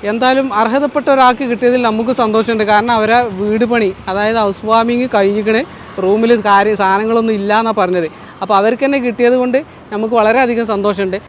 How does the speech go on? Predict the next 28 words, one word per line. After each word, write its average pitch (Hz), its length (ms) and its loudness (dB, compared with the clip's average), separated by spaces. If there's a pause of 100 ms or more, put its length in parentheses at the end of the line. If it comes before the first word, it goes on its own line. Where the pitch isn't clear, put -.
(140)
അതുപോലെ 233 420 0
തന്നെ 269 140 0
അതിൻ്റെ 262 220 -4
സെക്കൻഡ് 247 420 -2
പ്രൈസ് 277 280 0
കിട്ടിയിട്ടുള്ള 254 500 0
ആളും 240 360 4
ഹൗസ് 208 340 2
വാമിങ് 247 520 2
ഒന്നും 233 240 -2
കഴിഞ്ഞിട്ടില്ല, 220 460 2
വീട് 202 240 2
പണി 226 220 2
വാർപ്പ് 220 520 2
കഴിഞ്ഞിട്ടുള്ളൂ. 220 500 2 (400)
അപ്പോൾ 202 180 -4
മൂപ്പരും, 240 560 2
ആ, 208 320 0
അർഹതപ്പെട്ട 220 440 -2
ഒരാൾ 208 300 2
തന്നെയാണ്. 208 260 0
അപ്പോൾ 208 340 -4
അങ്ങനത്തെ 220 400 0
ആളുകൾക്ക് 240 380 2
കിട്ടിയതിൽ 226 500 0
നമുക്ക് 214 240 -4
വളരെയധികം 214 580 -4
സന്തോഷം. 190 460 -6